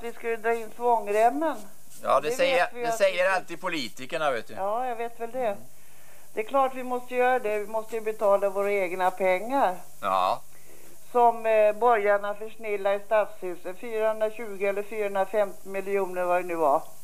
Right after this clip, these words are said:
Speaker 2: Ja, det var också
Speaker 1: Rann ju ut i sanden det.
Speaker 2: Det var, det är också ett så stort bedrägeri.
Speaker 1: Det är något så fruktansvärt.
Speaker 2: Ja.
Speaker 1: Ingenting hör man om det.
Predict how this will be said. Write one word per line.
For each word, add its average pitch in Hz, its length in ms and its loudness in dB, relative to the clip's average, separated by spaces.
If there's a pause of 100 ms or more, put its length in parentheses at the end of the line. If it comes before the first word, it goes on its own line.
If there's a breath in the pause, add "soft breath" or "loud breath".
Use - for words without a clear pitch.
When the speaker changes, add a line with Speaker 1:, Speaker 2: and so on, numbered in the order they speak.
(160)
Speaker 2:
Ja, 101 260 4
det 113 80 -4
var 151 160 6
också 190 120 2
Speaker 1:
Rann 240 240 4
ju 262 60 -4
ut 262 160 -8
i 285 60 -6
sanden 247 520 0
det. 147 180 4 (200)
Speaker 2:
Det 104 100 -10
var, 151 240 -6
det 160 140 -4
är 208 40 0
också 160 280 -4
ett 160 80 -8
så 175 240 -10
stort 147 300 -8
bedrägeri. 131 720 -2
Speaker 1:
Det 202 120 2
är 214 60 6
något 240 360 0
så 247 100 2
fruktansvärt. 240 760 2
Speaker 2:
Ja. 302 120 -6
Speaker 1:
Ingenting 285 540 -2
hör 233 160 2
man 202 240 0
om 202 140 -2
det. 160 200 0